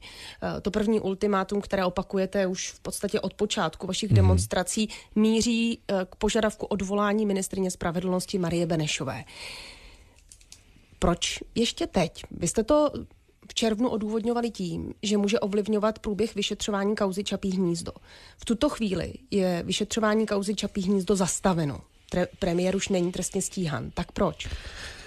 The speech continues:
Speaker 2: <laughs> No právě, eh, tady přece, eh, došlo v dubnu k tomu, že sedmnáctého dubna policie navrhla obžalovat premiéra. O den později on vyměnil ministry-, ministra spravedlnosti za paní Benešovou, která už dva roky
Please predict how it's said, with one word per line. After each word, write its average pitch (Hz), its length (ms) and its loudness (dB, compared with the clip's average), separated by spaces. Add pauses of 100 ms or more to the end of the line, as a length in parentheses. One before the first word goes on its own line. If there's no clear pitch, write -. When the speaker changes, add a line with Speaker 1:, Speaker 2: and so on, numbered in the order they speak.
(140)
Speaker 2:
<laughs> - 560 6
No 131 140 10
právě, 127 520 4 (120)
eh, 104 240 4 (180)
tady 113 180 -2
přece, 123 540 0
eh, 98 120 -2 (200)
došlo 98 540 2
v 104 100 -6
dubnu 117 220 4
k - 60 -12
tomu, 110 260 4
že 107 120 4
sedmnáctého 110 640 2
dubna 113 300 2
policie 110 360 0
navrhla 104 280 4
obžalovat 104 380 2
premiéra. 87 560 4 (540)
O 104 100 2
den 123 160 6
později 107 580 2
on 110 240 4 (160)
vyměnil 117 500 2
ministry-, 117 640 2
ministra 107 360 2
spravedlnosti 104 540 2
za 107 100 4
paní 117 260 2
Benešovou, 98 500 0
která 98 280 0
už - 320 0
dva 101 160 4
roky 104 400 0